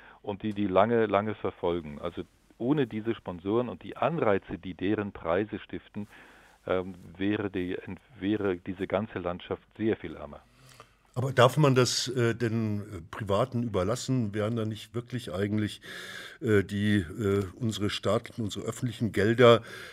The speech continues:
Speaker 2: auch als zuverlässigere, äh, Quellen, äh, verpflichtet, an der Stelle mehr zu bieten und zu investieren?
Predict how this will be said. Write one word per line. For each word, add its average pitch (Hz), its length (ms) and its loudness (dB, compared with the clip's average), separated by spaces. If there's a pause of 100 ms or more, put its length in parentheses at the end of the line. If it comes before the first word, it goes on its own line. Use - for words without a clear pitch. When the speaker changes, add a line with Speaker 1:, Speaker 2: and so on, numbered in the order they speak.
(140)
Speaker 2:
auch 120 160 2
als 107 240 -4
zuverlässigere, 113 1040 6 (260)
äh, 95 300 2 (140)
Quellen, 127 640 8 (360)
äh, 107 320 -2
verpflichtet, - 1040 0
an 104 120 -4
der 95 180 -2
Stelle 101 320 -4
mehr 98 240 -2
zu 87 420 -8 (300)
bieten 131 320 -2
und 92 140 -6
zu - 120 -10
investieren? 85 640 -10